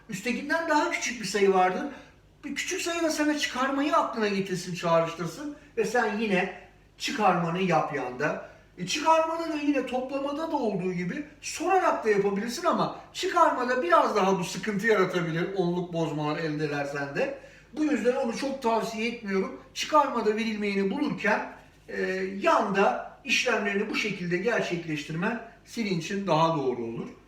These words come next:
Şimdi bu örnekleri sildim çocuklar ve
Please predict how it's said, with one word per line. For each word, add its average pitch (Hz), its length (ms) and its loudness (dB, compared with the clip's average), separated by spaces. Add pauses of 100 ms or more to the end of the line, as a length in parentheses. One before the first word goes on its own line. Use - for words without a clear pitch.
(680)
Şimdi 240 640 -4 (1200)
bu 254 240 -12
örnekleri 190 640 2
sildim 202 460 -2
çocuklar 160 720 -4 (340)
ve 247 420 0